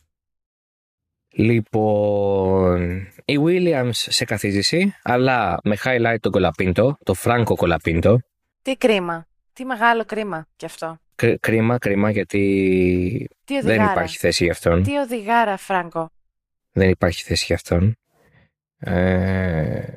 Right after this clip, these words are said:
Speaker 1: παρ' όλα αυτά έδειξε ότι αξίζει και ενδεχομένως να είναι στα υπόψη
Speaker 2: Για το είκοσι έξι.
Speaker 1: σε περίπτωση που.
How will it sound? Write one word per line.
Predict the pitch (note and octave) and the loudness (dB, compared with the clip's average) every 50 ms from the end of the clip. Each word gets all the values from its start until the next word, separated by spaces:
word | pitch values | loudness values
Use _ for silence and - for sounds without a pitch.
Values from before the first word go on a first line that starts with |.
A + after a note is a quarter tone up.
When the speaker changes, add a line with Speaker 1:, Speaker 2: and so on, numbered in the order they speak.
| - _ _ _ _ _ _ _ _ _ _ _ | -20 _ _ _ _ _ _ _ _ _ _ _
Speaker 1:
παρ' | - C3+ C#3 | 0 0 2
όλα | D3 C#3+ | 2 0
αυτά | - - D3 | 0 0 0
έδειξε | C#3 B2+ C3 - - | 0 0 0 -2 -2
ότι | B2 A2 | -2 -2
αξίζει | G2 - - - G2+ G2 G#2+ C3+ D3+ D#3+ - | -2 -2 -2 -2 0 2 2 0 0 -2 -4
και | - - | -4 -2
ενδεχομένως | A2 G#2+ A2 G#2+ G#2+ A2 A2+ A2+ A2 G#2+ G#2 | 0 0 0 0 0 0 2 2 2 0 2
να | G2+ G2 G2 G2 G2+ - | 2 0 0 0 0 0
είναι | - G#2+ G#2 | 0 0 0
στα | G2 - F#2+ | 0 0 -2
υπόψη | F#2 - F#2+ F2+ - - - F2 F2 E2+ D#2+ - _ _ _ _ _ _ _ - | 0 0 0 0 0 0 2 2 2 2 0 -4 _ _ _ _ _ _ _ -16
Speaker 2:
Για | G#3 | -14
το | G3+ | -14
είκοσι | G#3 - G3 - F#3+ | -12 -14 -12 -12 -12
έξι. | F3 - - - | -8 -4 -2 0
Speaker 1:
σε | F#3+ | 2
περίπτωση | G2 F#2+ F#2+ F#2+ F#2 - G2+ E2+ | 2 2 2 0 0 -2 -4 -2
που. | - - F#2 G2 B2 | 0 2 2 4 2